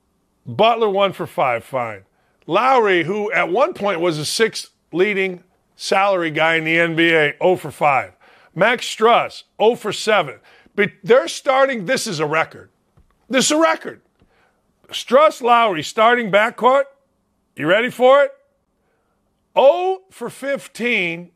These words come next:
for the game. Oh for twelve from three. Let's throw in Gabe Vincent, another guy that this genius is playing ahead of Duncan Robinson. He's one for seven. So I don't know about math, but that's one for nineteen.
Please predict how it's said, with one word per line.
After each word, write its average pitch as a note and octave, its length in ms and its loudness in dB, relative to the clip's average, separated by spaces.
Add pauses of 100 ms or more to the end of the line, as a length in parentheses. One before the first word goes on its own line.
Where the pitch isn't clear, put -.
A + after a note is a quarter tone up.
(100)
for G3 200 -4
the E3+ 80 -2
game. D3 500 -2 (920)
Oh E4+ 520 0 (140)
for A#3+ 260 -4
twelve G3 640 0
from F#3+ 260 -6
three. F3+ 400 -2 (1040)
Let's C#4+ 280 0
throw D#4 240 4
in C#4 180 -6
Gabe C#4 340 0
Vincent, A#3 400 -4
another A#3+ 340 0
guy G#3+ 440 2
that F#3 240 -2
this F#3+ 240 -6
genius G3+ 760 -4
is E3 140 -6
playing A3 340 0
ahead G3 220 2
of F3+ 100 -4
Duncan F#3+ 300 2
Robinson. F3 600 0 (300)
He's D4+ 300 2
one C4 300 4
for A3 160 -6
seven. D#3 460 -2 (240)
So - 120 -8
I C4+ 180 2
don't D4 140 0
know A#3 100 4
about G#3 280 2
math, G#3 300 0
but F#3+ 80 -2
that's A3+ 200 2
one G#3+ 240 0
for G3+ 160 -2
nineteen. F#3+ 600 -2